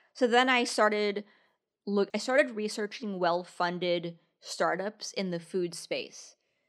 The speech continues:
And that was a time when, you know, the food industry or food tech was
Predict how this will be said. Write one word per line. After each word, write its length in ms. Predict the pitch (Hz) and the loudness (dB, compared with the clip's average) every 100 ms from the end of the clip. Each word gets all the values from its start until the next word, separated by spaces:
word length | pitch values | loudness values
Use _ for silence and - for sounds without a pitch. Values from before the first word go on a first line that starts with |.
| _ _ | _ _
And 480 | 175 170 165 165 175 - _ | -2 0 -2 -4 -8 -16 _
that 200 | - 208 | 6 8
was 140 | 202 202 | 8 4
a 40 | |
time 520 | 196 - 185 180 180 | 0 0 2 4 2
when, 560 | 170 175 170 170 170 165 | -2 -2 -4 -6 -8 -10
you 120 | 156 | -4
know, 220 | 185 175 180 | 0 0 2
the 260 | 180 175 - _ | 0 0 -6 _
food 340 | - 185 202 202 | -10 -4 -4 -2
industry 500 | 180 175 - 196 175 | -4 -4 -4 -4 -2
or 120 | 165 | -4
food 360 | 165 185 190 | -4 -6 -6
tech 420 | 170 202 160 170 - | -8 -4 -4 -4 -12
was 460 | - 165 160 165 | -6 -4 -2 -6